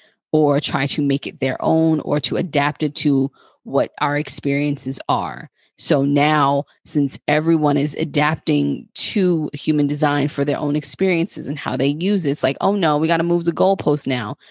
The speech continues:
You're not doing it the right way. You're not doing it the way that it was intended." And it's like, "Well, we can't because that's not, I'm not a whi-, I'm not a,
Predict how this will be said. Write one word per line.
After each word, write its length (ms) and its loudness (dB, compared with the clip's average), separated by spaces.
You're 100 2
not 240 2
doing 240 2
it 140 0
the 100 -2
right 320 -6
way. 380 -12
You're 100 2
not 200 2
doing 240 2
it 100 -4
the 80 -2
way 100 2
that 160 -2
it 80 -2
was 160 -8
intended." 880 -4
And 180 2
it's 160 -2
like, 240 0
"Well, 140 2
we 180 -6
can't 480 -2
because 300 -2
that's 300 -2
not, 120 -6
I'm 160 -2
not 160 0
a 60 2
whi-, 320 -4
I'm 100 0
not 160 2
a, 160 -2